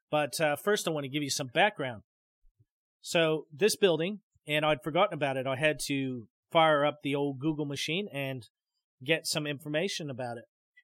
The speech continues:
But this building was and is called the Hotel Charlotta. Now,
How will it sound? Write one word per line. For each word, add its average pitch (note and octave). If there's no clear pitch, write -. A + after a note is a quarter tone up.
But D#3
this G#3
building E3
was D3+
and D3+
is F3+
called -
the C#3
Hotel C#3+
Charlotta. D3+
Now, D3